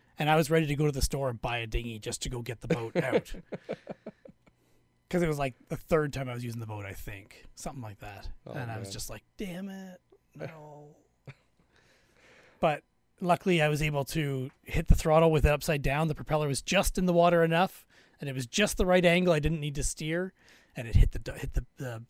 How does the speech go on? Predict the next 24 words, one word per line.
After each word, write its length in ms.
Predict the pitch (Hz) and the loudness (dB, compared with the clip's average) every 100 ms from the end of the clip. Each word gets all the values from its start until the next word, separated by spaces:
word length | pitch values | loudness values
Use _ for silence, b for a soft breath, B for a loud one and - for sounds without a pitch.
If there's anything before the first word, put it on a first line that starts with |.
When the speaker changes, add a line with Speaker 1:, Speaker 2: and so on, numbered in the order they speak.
| - | -12
Speaker 1:
the 340 | 117 110 104 | -10 -10 -12
shore, 380 | 113 - 127 113 | -8 -8 -6 -8
and 100 | 107 | -10
I 80 | 110 | -12
grabbed 300 | 110 104 107 | -10 -12 -14
it. 100 | 101 _ _ | -20 _ _
Speaker 2:
Oh, 60 | 120 | -8
Speaker 1:
So, 140 | 107 | -6
Speaker 2:
nice. 360 | 104 98 - - b b b b b b b _ _ _ _ | -6 -10 -12 -20 b b b b b b b _ _ _ _
You 80 | 107 | -12
lucked 240 | 98 - | -12 -8
Speaker 1:
yeah. 60 | 101 | -8
Speaker 2:
out. 160 | 101 - b b b b - _ _ | -8 -10 b b b b -20 _ _
Speaker 1:
I 60 | 131 | -14
got 180 | 123 120 | -12 -14
lucked 220 | 117 - | -14 -14
out 160 | 110 | -14
big 180 | - 107 | -14 -16
time. 280 | - 98 101 _ | -14 -14 -18 _
<laughs> 1300 | - - _ _ _ _ _ _ _ _ _ _ _ | -20 -20 _ _ _ _ _ _ _ _ _ _ _
Pretty 180 | - 143 | -12 -10
sure 160 | - 113 | -10 -10
that 160 | 110 | -12
was, 260 | 107 104 | -14 -16